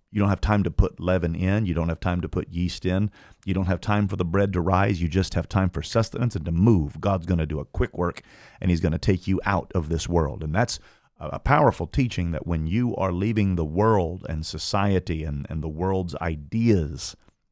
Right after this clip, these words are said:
and concepts, and when I say the world, what I mean by the world,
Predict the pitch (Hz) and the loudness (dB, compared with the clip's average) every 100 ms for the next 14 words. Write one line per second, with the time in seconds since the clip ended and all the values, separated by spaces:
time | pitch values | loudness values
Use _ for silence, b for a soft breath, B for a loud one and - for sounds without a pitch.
0 | _ _ _ _ _ _ 85 85 - 123 | _ _ _ _ _ _ -12 -6 2 4
1 | 101 - - - 87 139 160 127 92 110 | 4 0 -6 -4 0 2 2 2 4 4
2 | 95 80 92 90 104 107 90 82 90 90 | 2 0 -2 0 2 2 2 0 2 2
3 | 85 | 0